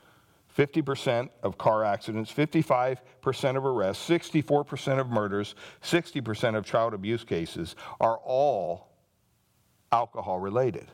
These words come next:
Think about that. Every twenty-three minutes,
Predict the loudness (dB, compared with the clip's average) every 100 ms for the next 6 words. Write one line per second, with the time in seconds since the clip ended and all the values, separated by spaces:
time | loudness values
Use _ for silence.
0 | -20 _ _ _ _ 0 0 0 -4 -2
1 | -4 -6 -10 _ _ _ _ _ _ _
2 | _ _ _ _ _ -10 2 2 2 -6
3 | -2 0 0 0 2 2 4 2 2 0
4 | -6 -10 -12 -14